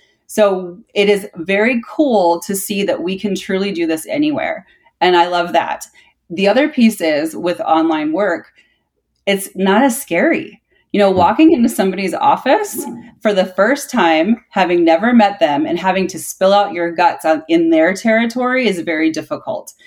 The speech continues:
Speaker 1: And so when you can be in the comfort of your own home, I think it's much easier for people. So those are, a-, and I think we've also seen a lot of people coming together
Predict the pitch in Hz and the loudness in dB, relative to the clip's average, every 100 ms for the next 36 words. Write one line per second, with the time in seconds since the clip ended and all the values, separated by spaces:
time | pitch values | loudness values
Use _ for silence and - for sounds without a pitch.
0 | - _ - 185 190 185 180 190 214 247 | -20 _ -2 0 2 0 0 0 0 4
1 | 233 208 190 - 175 180 165 311 151 311 | 4 4 0 -4 -4 -4 -2 -2 -2 0
2 | 294 285 214 - 190 185 185 - 180 170 | 2 2 2 -2 -4 -6 -8 -14 -2 -2
3 | 160 156 160 165 190 214 226 247 240 262 | -2 -4 -2 -2 -6 -4 -4 -4 -2 0
4 | 302 339 _ _ _ - 202 190 185 226 | 0 -2 _ _ _ -2 0 2 2 2
5 | 269 294 208 220 294 330 330 294 233 233 | 2 2 2 2 4 4 4 2 0 2
6 | 269 262 247 262 254 302 269 247 220 220 | 2 2 2 2 2 -2 0 2 2 2
7 | 226 247 233 220 233 220 220 214 170 202 | 0 -4 -4 -2 2 4 4 2 0 2
8 | - - - | 0 -2 -12